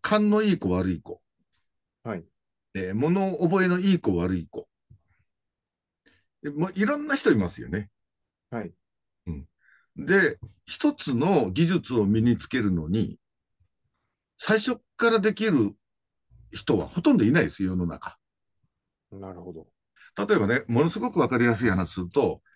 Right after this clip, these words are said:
Speaker 1: キャッチボールするよね。
Speaker 2: はい。
Speaker 1: キャッチボールするときに、こうやって取るよね、グラブ。
Speaker 2: はい。
Speaker 1: こう、グラブを立てて取るね。
Speaker 2: はい。
Speaker 1: 立てて取る方法しか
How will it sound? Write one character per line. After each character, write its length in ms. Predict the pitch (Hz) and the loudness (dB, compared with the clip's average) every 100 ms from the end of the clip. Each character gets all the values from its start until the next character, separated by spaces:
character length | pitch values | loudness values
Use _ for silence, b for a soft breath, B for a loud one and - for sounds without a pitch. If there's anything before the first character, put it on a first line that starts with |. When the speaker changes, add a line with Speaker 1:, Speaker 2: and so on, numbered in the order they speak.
| _ | _
Speaker 1:
キ 80 | - | -4
ャ 40 | |
ッ 40 | 185 | -2
チ 80 | 226 | 4
ボ 80 | |
ー 40 | 226 | 4
ル 80 | 110 | 2
す 120 | 107 | -2
る 80 | 80 | -4
よ 120 | 71 | -6
ね。 180 | 104 - _ _ _ _ _ - | -8 -8 _ _ _ _ _ -10
Speaker 2:
は 120 | 117 | -10
い。 80 | - _ _ _ _ _ - | -10 _ _ _ _ _ -2
Speaker 1:
キ 80 | 170 | -2
ャ 20 | |
ッ 40 | |
チ 80 | 208 | 2
ボ 80 | 220 | 2
ー 20 | |
ル 40 | 202 | 2
す 80 | |
る 60 | 196 | 2
と 120 | 151 | -2
き 80 | 131 | 0
に、 260 | 139 104 - _ _ _ _ _ _ _ _ - | 0 -2 -6 _ _ _ _ _ _ _ _ 0
こ 80 | 202 | 2
う 40 | |
や 60 | 214 | 2
っ 20 | |
て 80 | 214 | 2
取 200 | 214 - | 2 2
る 60 | |
よ 60 | - | -4
ね、 200 | 104 - _ _ _ _ | -8 -10 _ _ _ _
グ 140 | 104 98 | -6 -4
ラ 100 | 95 | -4
ブ。 40 | |
Speaker 2:
は 80 | 101 | -6
い。 80 | 80 - _ _ _ _ | -10 -20 _ _ _ _
Speaker 1:
こ 440 | 175 180 175 - _ _ _ | 0 2 2 -2 _ _ _
う、 40 | 135 | 0
グ 60 | |
ラ 140 | 165 185 | 2 4
ブ 120 | 123 | 2
を 60 | 104 | 0
立 240 | - 254 | 0 0
て 120 | 214 | 0
て 120 | - | -2
取 160 | - 82 | -6 -6
る 100 | 73 | -6
ね。 160 | 127 - _ _ _ _ _ _ _ _ - | -12 -12 _ _ _ _ _ _ _ _ -12
Speaker 2:
は 120 | 113 | -10
い。 80 | 82 _ _ _ _ _ _ _ _ _ - | -10 _ _ _ _ _ _ _ _ _ -6
Speaker 1:
立 140 | 208 214 | -4 0
て 140 | 190 | 0
て 160 | 160 113 | 0 0
取 200 | 165 156 | -2 -2
る 60 | - | -6
方 240 | 156 147 | 0 2
法 160 | 151 143 | 2 -2
し 100 | - | 0
か 320 | 165 - | 2 2